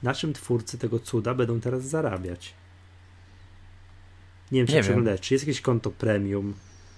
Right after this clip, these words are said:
Speaker 1: no nie wiem, coś.
Speaker 2: Powiem szczerze, powiem szczerze, y, tą informacją mnie zaskoczyłeś, bo, mm, używam tego programu, mm,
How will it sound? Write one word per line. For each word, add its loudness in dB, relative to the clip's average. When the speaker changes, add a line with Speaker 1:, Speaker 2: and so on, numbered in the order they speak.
Speaker 1:
no -2
nie -2
wiem, -8
coś. -6
Speaker 2:
Powiem 2
szczerze, 2
powiem 0
szczerze, -2
y, 2
tą 2
informacją 2
mnie 0
zaskoczyłeś, -2
bo, 4
mm, 6
używam 4
tego 4
programu, 2
mm, 4